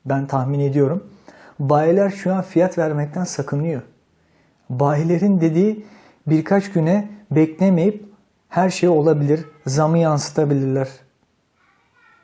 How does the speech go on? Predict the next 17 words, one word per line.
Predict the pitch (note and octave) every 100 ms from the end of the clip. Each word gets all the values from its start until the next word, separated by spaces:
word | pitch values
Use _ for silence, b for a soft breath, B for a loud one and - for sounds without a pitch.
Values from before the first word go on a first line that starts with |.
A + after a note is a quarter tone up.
| _ _ _ _ _ _ -
Ya |
aynı | E3 F#3+ B3 A#3
güzelliği | F#3 F#3+ F#3+ G3+
sen | G3 G3+ F#3+
niye | A3
fiyatlar | A3+ C4+ B3 - E3 D3
düşünce | C3 D#3 C3+
yapmıyorsun, | C3+ C3 C#3+ C#3 F3+ D#3+
elimizdeki | D3 C#3 C3 C3+ C3+
stoklar | - C#3 C3 C3 B2+
bitince | B2 C#3 B2+ B2+
diyorsun? | C3 C3 - F3 - _ _
Niye | D3 G#3+ C#4 C4+
hep | C4
olan | E3 C#3 C#3
vatandaş | C3 C3 C3 B2+ -
oluyor? | C3+ C3 D3+